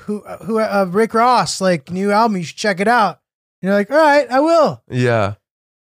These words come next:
Speaker 1: See you later.
Speaker 2: Yeah.
Speaker 1: It just <laughs> feels kind of, like,
Speaker 2: Yeah,
Speaker 1: insane
Speaker 2: but
Speaker 1: to
Speaker 2: that's
Speaker 1: me.
Speaker 2: bonding.
Speaker 1: It's nice, though.
Speaker 2: That's a, that's a cross-cultural cleavage.
Speaker 1: Nice moment for sure.
Speaker 2: Yeah.
Speaker 1: No questioning that.
Speaker 2: I think he might have been listening to Trippie Redd. You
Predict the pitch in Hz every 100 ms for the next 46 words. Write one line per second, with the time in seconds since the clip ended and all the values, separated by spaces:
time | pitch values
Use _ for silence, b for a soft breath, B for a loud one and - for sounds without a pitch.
0 | _ _ _ - 220 285 320 330 277 208
1 | 240 240 156 113 - - - 247 202 185
2 | 233 214 196 180 175 170 208 220 165 180
3 | 180 196 151 139 - 220 233 196 139 104
4 | 104 190 240 285 349 - 175 123 185 147
5 | 175 - 156 - - 190 185 180 - -
6 | - 170 - 160 151 143 - - 135 117
7 | 78 - 196 220 240 214 240 208 156 170
8 | 190 185 117 104 101 101 180 180 196 170
9 | - 180 175 - 147 147 156 123 - 113
10 | 117 175 160 147 139 123 113 107 104 110
11 | - 110 98 92 - - 135 127 117 98
12 | 85 104 90 -